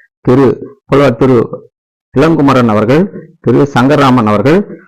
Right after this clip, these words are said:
கலந்து கொண்டு தமிழ் மக்களுக்கு சிறந்த ஆலோசனைகளையும் உதவிகளை வழங்க உள்ளார்கள். இது எங்கன்னு பாத்தீங்கன்னா,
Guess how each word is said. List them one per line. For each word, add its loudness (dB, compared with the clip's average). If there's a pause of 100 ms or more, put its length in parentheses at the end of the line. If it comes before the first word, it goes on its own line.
(180)
கலந்து 2
கொண்டு 2 (1120)
தமிழ் 0 (500)
மக்களுக்கு 0 (160)
சிறந்த 0
ஆலோசனைகளையும் 2 (300)
உதவிகளை 2
வழங்க 2
உள்ளார்கள். -2 (520)
இது 2
எங்கன்னு 2
பாத்தீங்கன்னா, -2